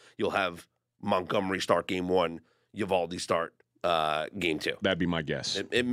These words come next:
Speaker 1: it makes sense. Um, the Astros are minus one forty for the series.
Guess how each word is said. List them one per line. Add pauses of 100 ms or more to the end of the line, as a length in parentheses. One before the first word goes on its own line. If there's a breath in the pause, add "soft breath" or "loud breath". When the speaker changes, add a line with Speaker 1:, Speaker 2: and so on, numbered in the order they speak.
Speaker 1:
it
makes
sense. (240 loud breath)
Um, (560)
the
Astros
are
minus
one
forty (200)
for
the
series.